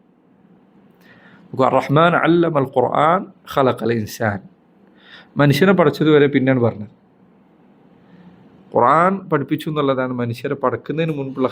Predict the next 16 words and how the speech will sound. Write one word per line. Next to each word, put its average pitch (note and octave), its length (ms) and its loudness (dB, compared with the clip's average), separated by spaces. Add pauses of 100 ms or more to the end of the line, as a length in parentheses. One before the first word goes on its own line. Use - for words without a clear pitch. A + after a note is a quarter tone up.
ഖൈറായി A#2 240 -2
പറഞ്ഞത്. - 500 -12 (1400)
അല്ലാഹു B2 460 -4 (400)
ഈ C3+ 120 -4
ഗ്രന്ഥം B2 400 0
അവതരിപ്പിച്ചു A#2+ 480 -2
എന്നുള്ള A#2+ 160 -8
എത്ര A#2 260 -2
വലിയ B2+ 360 2 (340)
റഹ്മത്താണ്. A#2 500 -2 (300)
റബ്ബ് A#2 240 0
നമുക്ക് A#2+ 220 -2
ചെയ്ത A#2+ 240 -4
ഏറ്റവും A#2 280 -4
വലിയ B2 120 -2
നിഅമത്തുകളിലൊന്ന്. A#2+ 720 -2